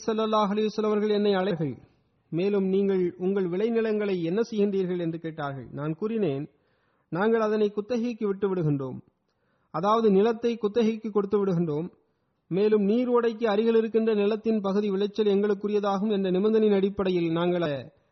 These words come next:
நிலத்தை குத்தகைக்கு கொடுத்து விடுகின்றோம்' என்றும் நான் கூறினேன். அதாவது, தண்ணீருக்கு அருகில் இருக்கின்ற இடத்தில் அதிக விளைச்சல் இருக்கும், எனவே நாங்கள் அதனை எடுத்துக்கொள்வோம் என்றும் நான் கூறினேன்.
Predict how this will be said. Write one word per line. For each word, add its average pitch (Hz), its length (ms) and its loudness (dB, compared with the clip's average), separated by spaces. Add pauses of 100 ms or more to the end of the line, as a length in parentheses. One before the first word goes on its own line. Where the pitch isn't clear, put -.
நிலத்தை 180 680 0 (180)
குத்தகைக்கு 175 540 0
கொடுத்து 180 340 -2
விடுகின்றோம்' 147 400 -2
என்றும் 139 480 -4 (120)
நான் 143 240 -4
கூறினேன். 151 540 -2 (640)
அதாவது, 196 460 2
தண்ணீருக்கு 220 540 2
அருகில் 214 280 2
இருக்கின்ற 214 360 2
இடத்தில் 214 340 -2
அதிக 214 280 0
விளைச்சல் 214 300 2
இருக்கும், 190 440 -2 (500)
எனவே 220 300 2
நாங்கள் 220 280 2
அதனை 226 360 4
எடுத்துக்கொள்வோம் 180 640 0 (520)
என்றும் 175 380 0
நான் 160 220 0
கூறினேன். 143 520 -4